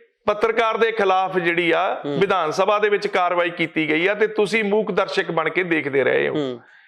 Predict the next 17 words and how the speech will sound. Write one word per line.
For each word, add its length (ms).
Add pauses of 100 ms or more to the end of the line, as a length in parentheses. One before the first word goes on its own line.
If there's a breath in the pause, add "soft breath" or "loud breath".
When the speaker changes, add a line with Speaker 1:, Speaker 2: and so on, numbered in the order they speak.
Speaker 1:
ਇਹ 80
ਤੁਹਾਨੂੰ 300
ਹਿਸਟਰੀ 340
ਨੇ 80
ਮਾਫ 340
ਨਹੀਂ 180
ਕਰਨਾ। 360 (140)
Speaker 2:
ਹੂੰ। 220 (840 loud breath)
Speaker 1:
ਸੋ 220
ਇਸ 280
ਗੱਲ 240
ਕਰਕੇ 680 (680 loud breath)
ਔਰ 260
ਉਹ, 720
ਅਹ, 340
ਜਿਹੜਾ 560
ਆ 180